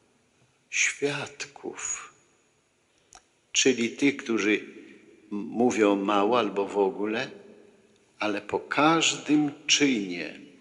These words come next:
widać, o co im chodzi. Króciutko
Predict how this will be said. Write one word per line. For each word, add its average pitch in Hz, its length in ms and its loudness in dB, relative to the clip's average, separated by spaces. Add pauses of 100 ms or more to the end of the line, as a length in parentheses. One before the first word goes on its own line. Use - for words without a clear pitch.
(580)
widać, - 840 -6 (500)
o 104 100 -2
co - 240 -4
im - 160 -14
chodzi. - 540 0 (2000)
Króciutko 160 1080 0